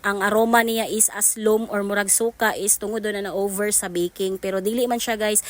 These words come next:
ah, since sa pagmix nako hantod sa pagluto niya is very humot jud siya kaayo and puto cheese og cake jud siya og aroma. So nag-taste test pud ta guys, no, sa ato ang giluto.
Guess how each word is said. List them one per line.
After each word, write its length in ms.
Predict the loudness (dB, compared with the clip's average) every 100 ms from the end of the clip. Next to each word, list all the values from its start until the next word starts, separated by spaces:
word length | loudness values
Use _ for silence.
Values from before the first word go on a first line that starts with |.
| -8 -12 -14
ah, 240 | 0 2 4
since 320 | 2 2 0
sa 80 | 2
pagmix 480 | -2 0 0 0 0
nako 240 | -6 -6
hantod 240 | -6 -4
sa 160 | -4 -4
pagluto 480 | -4 -2 -4 -4 -6
niya 240 | -6 -4
is 160 | -2 -4 -6 -14
very 400 | -2 4 6 4
humot 400 | 2 0 -2 -2
jud 240 | -2 -4 -2
siya 160 | -4
kaayo 560 | -4 -4 -2 0 -2 -4 -8
and 240 | -4 -4 -6 _ -2
puto 240 | 2 4 2
cheese 400 | 2 0 0 -2
og 160 | -4 -4 4
cake 160 | 4 4
jud 240 | -2 -2 0
siya 320 | 2 2 2
og 240 | 0 0 -2
aroma. 480 | -2 0 0 -2 -4 -8
So 240 | -12 -8 -6
nag-taste 640 | -4 -6 -2 -2 -2 -4
test 240 | -4 -4 -4
pud 160 | -2
ta 240 | -2 0 0
guys, 240 | 0 -2
no, 80 | -4
sa 160 | -4
ato 160 | -4 -4
ang 160 | -4 -4
giluto. 480 | -4 -6 -8 -18